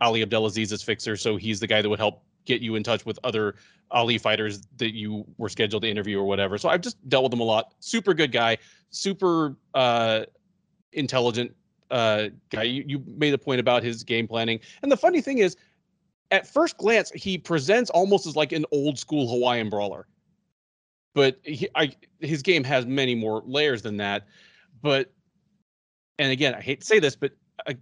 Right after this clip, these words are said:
against the, the three, like, top ten guys he's fought, Edson Barboza, where, you know, both you and I probably thought, I thought Barboza won that fight,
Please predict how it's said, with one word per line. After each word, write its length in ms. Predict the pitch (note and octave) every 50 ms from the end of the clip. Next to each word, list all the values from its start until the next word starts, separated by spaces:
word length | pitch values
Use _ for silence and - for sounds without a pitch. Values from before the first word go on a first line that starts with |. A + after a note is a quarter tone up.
| _ - -
against 420 | C3+ B2+ C3+ C3+ B2+ A#2 - -
the, 200 | - C3 B2 A#2+ A2+
the 140 | B2+ A#2+ A2+
three, 460 | - B2+ C#3 D#3 D#3+ D#3+ D#3+ C#3 - _ _ _ _ _ _ _ -
like, 200 | B2+ A#2 A#2 A#2+ _ _ -
top 380 | - A#2+ A2+ C3 - - -
ten 340 | - - B2 A#2 A#2 A2+ A2
guys 300 | A2 G#2+ G#2 G#2 G2 -
he's 120 | G#2+ F#2
fought, 300 | - - G2 F#2+ F2+ - _ _ _ _ _ _ _ _ -
Edson 240 | B2+ B2 - C3 A#2
Barboza, 600 | A#2+ A#2 A2+ A2 G#2+ G#2 G2 G#2 G#2 G#2 G2+ G2+ - _
where, 380 | - A2+ A2 G#2 G#2 G#2 G2 - _ -
you 80 | A2+ G#2+
know, 80 | G2+
both 240 | F#2+ A#2 A2 G2 -
you 140 | A2 G#2+ G#2+
and 80 | G#2
I 200 | G#2+ G#2 G#2 G2 - _ _ _ _ _ _ _ _ _ _ _ -
probably 360 | - G#2 G2+ G2+ G#2 G#2 G#2
thought, 320 | G2+ - A#2 G#2 G#2 G#2 - -
I 160 | A#2+ B2+ B2
thought 200 | - A#2+ A2 F#2+
Barboza 340 | G#2 G2 G2 G2 F#2+ G2 F2+
won 160 | F2+ F2+ F2+
that 140 | F#2 F#2 -
fight, 200 | G#2+ G2 G2